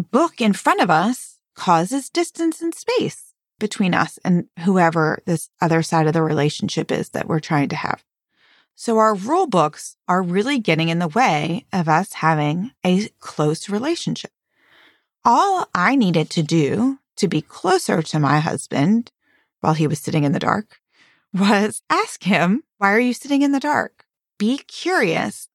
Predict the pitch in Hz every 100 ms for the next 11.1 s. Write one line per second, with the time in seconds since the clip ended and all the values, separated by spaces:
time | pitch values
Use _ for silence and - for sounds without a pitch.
0 | _ _ 170 196 180 190 226 277 - 196
1 | - - 269 202 185 170 - 165 170 170
2 | - - 156 160 160 160 151 151 - 151
3 | - 143 - - - - - _ _ _
4 | _ _ _ _ _ _ _ _ 185 -
5 | 240 247 254 247 220 277 208 196 175 190
6 | 196 - 233 320 339 208 208 220 208 196
7 | 196 - _ _ _ _ _ - 214 247
8 | 277 - 190 277 254 180 165 160 220 -
9 | _ _ 202 190 185 180 226 214 220 214
10 | 180 175 - 175 175 190 208 320 254 220
11 | -